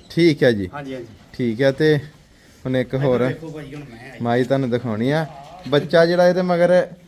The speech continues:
Speaker 1: ਕੱਟਾ ਵਾ, ਨਾਰਮਲ ਮੱਝਾਂ ਜਿੱਡਾ ਤੇ ਕੱਟਾ ਹੀ ਆ ਇਹਦੇ ਮਗਰ।
Speaker 2: ਵੇਖੋ ਕਿਤੇ ਕੱਟਾ ਕਿੱਡਾ ਤੋੜਦਾ ਹੈ।
Speaker 1: ਹਾਂ, ਦੇਖ ਸਕਦੇ। ਕੱਟਾ ਨਾਲੇ ਦੇ ਦੇਣਾ ਵੀਰ ਜੀ ਫਿਰ?
Speaker 2: ਵੇਖ ਲਓ, ਮੇਰਾ ਤਾਂ ਇਰਾਦਾ ਰਹਿਣ ਦਈਏ, ਕੱਟਾ ਕਿ ਦੇ ਦਈਏ?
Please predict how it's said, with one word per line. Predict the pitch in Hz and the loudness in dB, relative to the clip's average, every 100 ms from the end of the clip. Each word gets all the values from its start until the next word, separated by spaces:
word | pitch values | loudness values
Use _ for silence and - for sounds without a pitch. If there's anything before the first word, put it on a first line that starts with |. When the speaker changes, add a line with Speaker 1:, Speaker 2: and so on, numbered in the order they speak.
| 185 175 | -8 -4
Speaker 1:
ਕੱਟਾ | 147 170 180 | 0 4 4
ਵਾ, | 196 | 4
ਨਾਰਮਲ | 185 170 170 170 | 4 4 2 0
ਮੱਝਾਂ | 170 156 180 | 0 0 0
ਜਿੱਡਾ | 170 160 | 0 0
ਤੇ | 160 175 | 2 0
ਕੱਟਾ | 143 - | -2 0
ਹੀ | 175 165 | 0 2
ਆ | |
ਇਹਦੇ | 131 131 | 0 0
ਮਗਰ। | 127 104 98 - | -4 -4 -6 -8
Speaker 2:
ਵੇਖੋ | - - 196 | -14 -12 -12
ਕਿਤੇ | 185 | -12
ਕੱਟਾ | 180 160 185 | -14 -16 -16
ਕਿੱਡਾ | 165 147 | -14 -16
ਤੋੜਦਾ | 147 - - - | -14 -14 -14 -18
ਹੈ। | - - | -18 -10
Speaker 1:
ਹਾਂ, | 107 117 | -6 -2
ਦੇਖ | 113 | -2
ਸਕਦੇ। | 113 120 | -2 0
ਕੱਟਾ | 135 131 165 | 0 2 2
ਨਾਲੇ | 147 165 | 2 2
ਦੇ | 190 | 0
ਦੇਣਾ | 180 175 | -2 -2
ਵੀਰ | 170 147 | -2 -2
ਜੀ | 165 | -4
ਫਿਰ? | 143 - - - - - - - - 180 | -6 -10 -20 -18 -18 -18 -20 -20 -16 -10
Speaker 2:
ਵੇਖ | 202 220 | -8 -6
ਲਓ, | 247 | -4
ਮੇਰਾ | 254 240 | -4 -4
ਤਾਂ | 233 | -4
ਇਰਾਦਾ | 220 196 185 | -4 -4 -4
ਰਹਿਣ | 156 185 | -4 -6
ਦਈਏ, | 220 190 | -6 -6
ਕੱਟਾ | 185 214 | -4 -4
ਕਿ | |
ਦੇ | 240 214 | -4 -6
ਦਈਏ? | 185 | -6